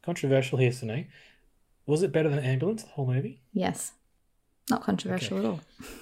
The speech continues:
Speaker 1: No, I, no, I was setting up there,
Speaker 2: Mm.
Speaker 1: definitely. Yeah, much better. And again, because it's, it's, um,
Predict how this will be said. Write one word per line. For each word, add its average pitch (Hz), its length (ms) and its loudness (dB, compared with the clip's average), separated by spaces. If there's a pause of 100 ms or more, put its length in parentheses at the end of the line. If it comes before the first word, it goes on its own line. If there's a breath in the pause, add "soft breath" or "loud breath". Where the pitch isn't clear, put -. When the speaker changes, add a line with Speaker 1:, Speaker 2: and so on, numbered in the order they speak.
(840 loud breath)
Speaker 1:
No, 117 380 0
I, 123 60 0
no, 110 100 0
I 98 140 -6
was 113 160 0
setting 117 380 -2
up - 120 -10
there, 202 140 -2
Speaker 2:
Mm. 165 180 2
Speaker 1:
definitely. 107 440 -8 (760 loud breath)
Yeah, 123 140 0
much 127 260 2
better. 101 280 -4 (1000 soft breath)
And 156 80 -4
again, 175 260 4
because 120 280 0
it's, - 440 -8 (140)
it's, 123 240 -6
um, 101 380 -6